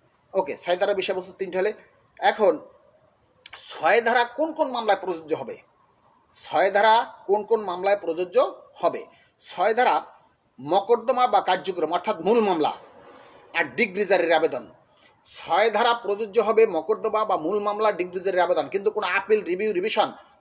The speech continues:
দরখাস্তের ক্ষেত্রে ছয় ধারা প্রযোজ্য হবে না।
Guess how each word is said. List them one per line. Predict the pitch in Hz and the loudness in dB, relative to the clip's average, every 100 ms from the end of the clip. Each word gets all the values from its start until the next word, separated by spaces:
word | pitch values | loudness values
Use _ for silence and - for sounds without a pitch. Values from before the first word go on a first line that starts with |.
| 139 | 0
দরখাস্তের | 165 190 208 - 208 | 2 2 0 -2 -4
ক্ষেত্রে | 208 196 | -4 -6
ছয় | - 165 | -2 -2
ধারা | 190 190 | 0 0
প্রযোজ্য | 170 170 180 190 | 0 -4 -2 0
হবে | 151 190 392 - - - | 2 4 4 0 -14 -16
না। | 135 151 113 | -6 -6 -6